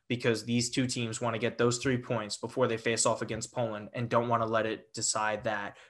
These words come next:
for the third place spot to advance to the next round. So with that,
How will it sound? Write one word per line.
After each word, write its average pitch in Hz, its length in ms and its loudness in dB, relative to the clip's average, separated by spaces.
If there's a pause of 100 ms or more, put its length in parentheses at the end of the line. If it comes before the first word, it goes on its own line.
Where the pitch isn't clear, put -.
(100)
for 127 180 4
the 110 160 0
third 113 320 2
place 107 280 -2
spot 110 440 4 (160)
to 127 120 2
advance 110 340 0
to - 80 -14
the 113 60 -2
next 104 280 -8
round. 90 280 -10 (260)
So 107 480 4 (160)
with 131 240 4
that, 131 480 6